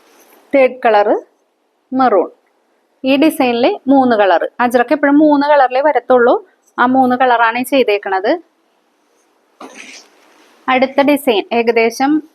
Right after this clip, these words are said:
ആ, ഒരേപോലത്തെ ഡിസൈൻ ആണ് എങ്കിലും ചെറിയൊരു മാറ്റമുണ്ട്. ഇത് റെഡ്, റെഡില് ബ്ലാക്ക്, ആ, പൈപ്പിംഗ് ഇട്ടിട്ടുണ്ട്. ബ്ലൂവില് റെഡ് പൈപ്പിംഗ്,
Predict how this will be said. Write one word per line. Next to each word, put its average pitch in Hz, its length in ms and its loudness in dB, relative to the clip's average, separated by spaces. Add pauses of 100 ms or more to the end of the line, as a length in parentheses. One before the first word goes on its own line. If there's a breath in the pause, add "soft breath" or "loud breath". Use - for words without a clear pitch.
ആ, 262 40 -6 (680)
ഒരേപോലത്തെ 254 720 -2 (120)
ഡിസൈൻ 254 400 -4
ആണ് 277 460 -2
എങ്കിലും 262 500 0
ചെറിയൊരു 285 340 2
മാറ്റമുണ്ട്. 196 560 -2 (420 loud breath)
ഇത് 226 180 0
റെഡ്, 226 440 0 (460)
റെഡില് 240 480 0
ബ്ലാക്ക്, 240 640 -2 (220)
ആ, 233 160 -4
പൈപ്പിംഗ് 226 440 -4
ഇട്ടിട്ടുണ്ട്. 208 540 -2 (460 soft breath)
ബ്ലൂവില് 226 640 2 (400)
റെഡ് 226 320 -4
പൈപ്പിംഗ്, 202 580 -4